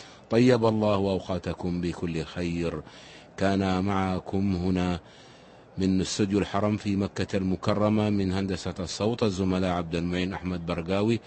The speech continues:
عاطف محمد الميمني، وأنا السامي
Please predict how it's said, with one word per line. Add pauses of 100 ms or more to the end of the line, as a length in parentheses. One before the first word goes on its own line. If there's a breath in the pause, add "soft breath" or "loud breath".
(440 loud breath)
عاطف
محمد
الميمني،
وأنا
السامي